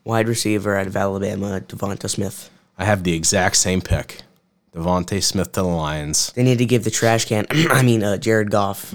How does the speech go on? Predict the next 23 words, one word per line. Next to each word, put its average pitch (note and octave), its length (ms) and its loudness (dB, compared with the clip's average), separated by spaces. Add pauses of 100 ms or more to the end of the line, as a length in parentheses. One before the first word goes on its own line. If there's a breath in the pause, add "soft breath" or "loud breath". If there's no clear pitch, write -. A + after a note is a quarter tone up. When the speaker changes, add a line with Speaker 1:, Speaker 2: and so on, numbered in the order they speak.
(120)
Speaker 1:
uh, G2 240 -4
wide G2+ 200 -2
receiver G2+ 300 -4
to G2+ 40 -6
Speaker 2:
That's - 140 -2
Speaker 1:
throw - 80 -2
to. G2+ 280 -2
Speaker 2:
terrible. A#2 360 -12
So A#2 280 -2
mean. G#2+ 380 -2 (240 loud breath)
They G#2 140 4
did D#3 160 8
lose E3 220 10
Marvin C3 360 8
Jones E2+ 400 4
and A2+ 260 2
Kenny G#2+ 300 4
Golladay. D#2+ 560 0
They G2+ 220 2
do F#2 420 2
desperately F2 800 0
need D#2+ 340 -6 (340)
a E2 120 -4